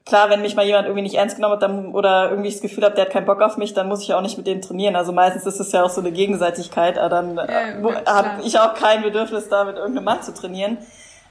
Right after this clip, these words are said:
Speaker 1: Aber, ähm, grundsätzlich würde ich eigentlich sagen, oder jede Frau dazu ermuntern,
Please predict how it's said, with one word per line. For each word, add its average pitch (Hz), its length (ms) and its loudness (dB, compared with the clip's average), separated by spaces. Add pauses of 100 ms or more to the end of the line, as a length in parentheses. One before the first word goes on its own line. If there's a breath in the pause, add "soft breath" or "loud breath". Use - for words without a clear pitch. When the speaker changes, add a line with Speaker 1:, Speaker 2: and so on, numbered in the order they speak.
(100)
Speaker 1:
Aber, 202 600 4
ähm, 196 420 0 (360 soft breath)
grundsätzlich 226 600 0
würde 202 140 -2
ich - 200 -4
eigentlich 226 320 -2
sagen, 202 360 0
oder 190 120 -2
jede 208 240 -2
Frau 208 260 2
dazu 202 300 0
ermuntern, 240 760 0